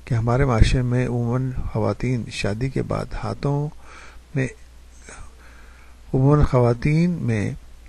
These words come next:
शादी के बाद हाथों में एक्जिमा शुरू हो जाता है।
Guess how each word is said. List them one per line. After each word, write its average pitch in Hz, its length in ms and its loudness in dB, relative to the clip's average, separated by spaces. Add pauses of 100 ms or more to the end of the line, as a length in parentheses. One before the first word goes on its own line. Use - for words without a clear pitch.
(140)
शादी 120 320 2
के 156 120 6
बाद 107 400 2
हाथों 107 380 0
में 127 160 2
एक्जिमा 113 440 0
शुरू 117 240 2
हो 107 140 0
जाता 92 280 2
है। 104 200 -4